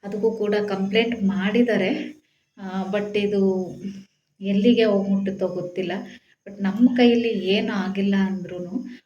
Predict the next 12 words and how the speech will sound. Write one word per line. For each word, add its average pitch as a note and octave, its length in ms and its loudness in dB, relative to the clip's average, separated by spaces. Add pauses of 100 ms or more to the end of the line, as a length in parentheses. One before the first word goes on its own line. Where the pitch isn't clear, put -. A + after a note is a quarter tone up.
(120)
ಅವ್ರಿಗೆ F#3+ 400 -2
ಸಪೋರ್ಟ್ G#3 540 0
ಮಾಡ್ಬೇಕು, F#3 540 -6
ಅವ್ರಿಗೆ F#3 220 -4
ಸಬ್ಸ್ಕ್ರೈಬ್ G#3 580 -2
ಮಾಡ್ಕೋಬೇಕು. F3+ 680 -6 (600)
ಆ, G3+ 40 -14 (440)
ಆ, F#3+ 320 -6
ಈ G3 200 -6
ವಿಡಿಯೋ A#3 440 0
ಮೋನಿಕಾ A3 520 2
ಅವರು G#3+ 220 4